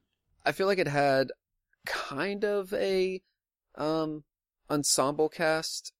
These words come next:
a little bit. I'm glancing at it, uh, that Lauren Graham, Jim Gaffigan, Zach Galifianakis,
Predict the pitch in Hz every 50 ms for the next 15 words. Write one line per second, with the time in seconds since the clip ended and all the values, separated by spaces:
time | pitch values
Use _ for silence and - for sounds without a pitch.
0 | _ _ _ _ _ _ _ - 139 139 143 147 151 156 143 156 147 139 131 123
1 | 113 - - 127 127 127 - - 135 131 127 123 120 - _ - 123 120 123 127
2 | 127 127 120 - - 101 104 104 104 104 104 101 95 - 104 - - 117 117 120
3 | 120 117 110 107 - 110 104 113 120 120 120 120 120 120 117 - 107 104 101 95
4 | - 113 107 110 110 - - 117 101 107 104 107 107 104 - - 101 101 - 101
5 | 98 85 82 - - 101 123 135 135 - - 135 123 120 120 120 - - - -
6 | -